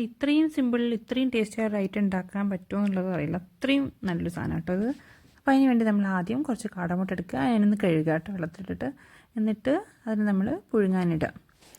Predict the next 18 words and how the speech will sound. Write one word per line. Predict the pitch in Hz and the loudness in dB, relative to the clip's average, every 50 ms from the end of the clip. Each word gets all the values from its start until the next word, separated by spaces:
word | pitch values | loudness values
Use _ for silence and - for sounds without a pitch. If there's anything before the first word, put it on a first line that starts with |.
| - _ - | -20 _ -6
പുഴുങ്ങിയിട്ട് | 247 233 233 233 233 233 226 - - - | -4 -2 -2 -2 -2 -4 -6 -6 -8 -6
അപ്പോൾ | 269 - 285 285 285 - - | -4 -4 -4 -4 -4 -6 -6
കുറച്ച് | 277 277 - - 349 | -6 -6 -6 -4 -2
നേരം | 302 285 277 233 196 | 0 2 2 0 0
എടുക്കുള്ളൂ. | 190 - 170 165 156 - - - - - | -2 -2 -2 -2 -2 -2 -4 -8 -8 -6
ആ, | 226 214 214 214 214 208 | -4 -2 -2 -2 -2 -4
അപ്പോഴത്തേക്ക് | 208 214 208 - 214 - 214 | -4 -6 -6 -6 -6 -4 -4
അത് | 220 226 - 220 - | -4 -4 -6 -4 -2
പുഴുങ്ങി | 226 208 190 196 196 - | 0 0 2 0 0 -2
കിട്ടും. | 180 175 185 190 196 | -4 -4 0 0 2
കാര്യം | 190 196 202 | 2 2 2
എന്ന് | 202 202 208 | 0 0 0
വെച്ചാൽ | 202 214 208 - - - - _ - - | 0 -2 -2 -6 -12 -20 -20 _ -4 -2
ചെറുതല്ലേ. | 240 233 233 226 220 226 196 165 156 165 - - _ _ _ - - - - - _ _ | -2 0 0 0 0 0 0 0 0 -2 -6 -10 _ _ _ -20 -20 -20 -20 -20 _ _
എന്നിട്ട് | - 262 247 - | -10 -8 -4 -2
അതിൻ്റെ | 233 226 233 226 226 | 0 0 2 2 2
തോല് | 190 180 175 147 | 4 4 2 2
പൊളിക്കുക. | - 139 - - 180 320 | 0 -2 -4 -4 -6 -6